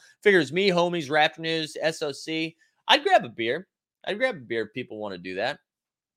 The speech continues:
Um, anyway, so that's where I'm at. That's where I'm at. G Brady says, "I got a rocket ship something or other today because they told me they'd be free eventually." So, yeah, there we go. Big,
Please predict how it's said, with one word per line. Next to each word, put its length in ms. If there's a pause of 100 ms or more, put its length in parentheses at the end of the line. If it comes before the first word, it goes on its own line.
(360)
Um, 680 (1400)
anyway, 320
so 140
that's 200
where 140
I'm 140
at. 180 (260)
That's 220
where 120
I'm 120
at. 140
G 160
Brady 260
says, 220
"I 80
got 100
a 40
rocket 540
ship 300
something 420
or 140
other 240
today 480
because 340
they 120
told 240
me 60
they'd 180
be 80
free 240
eventually." 360
So, 140
yeah, 220
there 180
we 80
go. 340 (580)
Big, 180